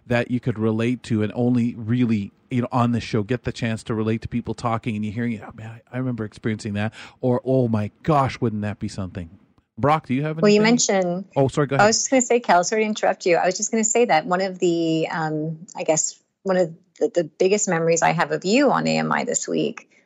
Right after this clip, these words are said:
Speaker 2: um, and we featured it off the top of this, this last season, was when you actually, you know, drove a car
Speaker 1: Yes,
Speaker 2: with
Speaker 1: with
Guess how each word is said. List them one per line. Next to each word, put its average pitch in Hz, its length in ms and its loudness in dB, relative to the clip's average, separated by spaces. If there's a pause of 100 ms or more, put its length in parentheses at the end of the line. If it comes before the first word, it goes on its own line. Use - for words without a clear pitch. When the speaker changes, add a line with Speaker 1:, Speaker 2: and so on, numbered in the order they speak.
(160)
Speaker 2:
um, 156 160 2
and 156 80 0
we 175 80 2
featured 190 400 0
it 151 180 4
off 156 200 0
the 160 80 -6
top 160 240 0
of 190 80 -4
this, 165 260 0
this - 260 -4
last 160 300 0
season, 160 480 -4 (320)
was 156 340 2
when 165 300 -2
you 156 400 -4
actually, 151 480 -2 (160)
you 165 140 -4
know, 156 220 -10 (120)
drove 214 380 2
a - 40 -2
car - 440 -4 (160)
Speaker 1:
Yes, 120 260 -2
Speaker 2:
with 160 420 0
Speaker 1:
with - 100 -20